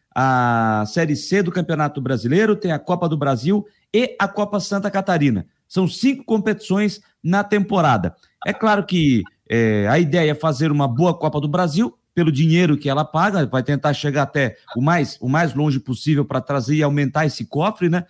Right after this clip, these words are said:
Mas não há como negar que o principal objetivo é o retorno da Série C, pra, do, a, a saída da Série B e a volta pra Série B, né?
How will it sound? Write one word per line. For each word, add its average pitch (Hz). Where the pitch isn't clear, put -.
Mas 208
não 202
há 196
como 202
negar 196
que 247
o 202
principal 214
objetivo 180
é 160
o 170
retorno 180
da 180
Série 175
C, 151
pra, -
do, 131
a, 113
a 95
saída 180
da 165
Série 151
B 151
e 214
a 233
volta 170
pra 185
Série 208
B, 156
né? 135